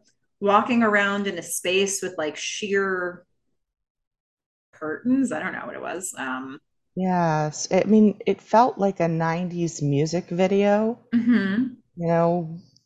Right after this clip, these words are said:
Speaker 2: the, the way the light was coming down, and you just sort of expected at some point for the curtain to open up to a beach scene.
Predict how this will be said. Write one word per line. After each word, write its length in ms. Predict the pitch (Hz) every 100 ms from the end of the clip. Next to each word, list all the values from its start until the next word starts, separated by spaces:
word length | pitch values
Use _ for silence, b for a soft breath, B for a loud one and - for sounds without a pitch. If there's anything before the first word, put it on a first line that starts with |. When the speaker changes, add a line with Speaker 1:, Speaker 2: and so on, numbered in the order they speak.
| _ _
Speaker 2:
the, 80 | 147
the 160 | 135 151
way 160 | 156
the 120 | 151
light 320 | 135 143 170 -
was 140 | 175
coming 380 | - 185 175 175
down, 440 | 170 170 165 165
and 180 | 156 143
you 60 | 143
just 200 | 147 -
sort 160 | 156
of 120 | 151 139
expected 680 | - - - 151 - 147
at 140 | 127 -
some 220 | 160 165
point 360 | - 160 151
for 160 | - 143
the 100 | 143
curtain 380 | - 165 - 156
to 100 | -
open 300 | 147 147 151
up 140 | - -
to 100 | 143
a 100 | 117
beach 360 | 143 180 -
scene. 500 | - 208 214 220 233